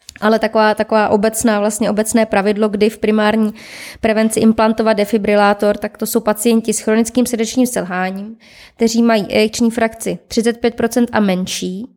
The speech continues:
a spadají do kategorie niha dva až tři, proč ne čtyřka, to si řekneme za chvíli, a mají tři a více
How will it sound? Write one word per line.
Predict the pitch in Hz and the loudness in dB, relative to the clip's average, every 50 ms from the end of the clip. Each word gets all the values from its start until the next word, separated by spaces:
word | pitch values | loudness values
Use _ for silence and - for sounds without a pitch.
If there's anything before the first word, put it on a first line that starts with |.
| _ - | _ -4
a | - 196 175 175 196 | -2 -2 -2 -4 -6
spadají | - - - - 220 220 226 233 | -10 -6 -2 -2 0 2 2 2
do | 220 220 | 2 0
kategorie | 214 247 226 233 226 226 240 226 226 226 220 | 0 -2 -2 -4 -2 0 2 2 4 4 4
niha | 220 214 220 226 226 226 220 226 - - | 4 4 4 4 2 2 0 -4 -8 -8
dva | - 208 233 | -4 -2 -2
až | - - 180 - - | -2 -2 -4 -8 -10
tři, | - - - - - 175 175 226 269 - _ _ _ _ _ - | -12 -12 -8 -4 -4 -4 -4 -4 -6 -10 _ _ _ _ _ -6
proč | 185 196 202 - | -6 -4 -4 -2
ne | 220 208 208 | -2 -2 -2
čtyřka, | 202 - 220 214 - - 214 | -2 -2 -4 -4 -4 -4 -6
to | 208 220 | -6 -6
si | - - | -4 -4
řekneme | 208 220 208 226 214 180 | -4 -4 -2 -2 -4 -4
za | 175 175 | -4 -8
chvíli, | - - 208 220 220 233 269 302 - - - - - - - - - - - _ - | -8 -4 -2 0 0 0 0 -2 -8 -16 -20 -20 -20 -20 -20 -20 -20 -20 -14 _ 0
a | 208 208 208 208 208 202 202 202 202 202 226 | 2 4 4 6 6 4 4 2 0 0 -2
mají | 220 214 208 214 220 226 226 226 220 214 - _ _ _ | -2 0 2 2 2 2 2 0 0 -4 -8 _ _ _
tři | - - 240 - | -2 0 2 2
a | 226 | 2
více | 214 220 220 220 - - 226 220 | 2 0 0 -2 0 2 2 0